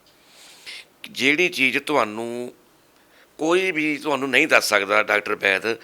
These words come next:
ਵੀ ਤੁਹਾਨੂੰ ਆਹ ਚੀਜ਼ ਫਿੱਟ ਆ, ਆਹ ਚੀਜ਼ ਅਨਫਿੱਟ ਆ।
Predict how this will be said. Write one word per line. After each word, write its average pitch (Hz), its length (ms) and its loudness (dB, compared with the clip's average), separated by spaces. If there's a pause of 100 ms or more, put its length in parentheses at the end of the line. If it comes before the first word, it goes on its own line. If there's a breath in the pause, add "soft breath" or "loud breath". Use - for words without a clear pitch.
(300 soft breath)
ਵੀ 104 60 2
ਤੁਹਾਨੂੰ 131 300 0
ਆਹ 120 220 8
ਚੀਜ਼ 123 320 -4
ਫਿੱਟ 104 340 2
ਆ, 135 180 6
ਆਹ 131 100 10
ਚੀਜ਼ 139 180 4
ਅਨਫਿੱਟ 110 380 -2
ਆ। 85 100 -10